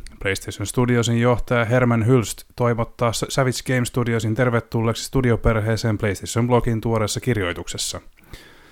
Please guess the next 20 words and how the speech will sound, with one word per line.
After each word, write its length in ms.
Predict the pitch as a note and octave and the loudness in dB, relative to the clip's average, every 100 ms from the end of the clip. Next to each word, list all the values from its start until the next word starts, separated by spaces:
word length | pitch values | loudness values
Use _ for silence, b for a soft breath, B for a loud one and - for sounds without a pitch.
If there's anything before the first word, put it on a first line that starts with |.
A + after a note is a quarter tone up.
| B - | B 0
Samalla 400 | G#2 F#2+ F#2 G2+ | 2 2 2 4
Hülst 360 | A#2 G#2+ A#2 - | 4 6 2 4
avaa 300 | A2+ A2 A2 | 4 6 4
hieman 360 | A#2 A2+ A2 | 4 2 2
mobiilipelien 600 | A#2 A#2+ A2 A2 A2 A2 | 0 2 0 0 -2 0
tulevaa 400 | A#2+ A#2 A2+ A2+ | 0 -2 0 0
roolia 320 | A#2 A2 G2 | 2 0 0
yhteisön 680 | G2+ G#2+ - A#2+ A2 B2+ A#2+ | -2 -2 -4 -6 -4 -4 -2
laajentamisessa. 760 | B2+ F#2+ F2+ F#2 G#2 G2+ - G#2+ - - - B B B B B | 0 0 -2 -6 -8 -10 -10 -12 -18 -20 -20 B B B B B
Sonyn 340 | B2 D3 E3 | 4 6 4
Savage 440 | D#3 D3 C3 - - | 2 0 0 -6 -4
Game 200 | B2+ B2 | -2 -2
Studios-kauppa 720 | - C3+ A#2+ - C#3+ B2 - | 0 0 0 0 2 2 0
nimittäin 440 | F#2 F#2+ - G2 G2 | -2 -4 -4 -4 -2
merkitsee 480 | G2 G2 - C#3 | -4 -6 -2 -2
PlayStation 480 | C3+ B2+ - A#2+ A2+ | 0 -4 -4 -8 -8
Studios 380 | - A#2 A2+ - | -6 -4 -4 0
Mobile-jaoston 840 | B2+ B2+ G2 F2+ G2 G2+ - E3 | 0 2 2 0 0 -2 -2 0
virallista 400 | D3 B2 G2+ - | 0 0 -2 -6
perustamista. 680 | - F#2+ F#2+ - F#2+ - - | -6 -6 -6 -10 -10 -12 -12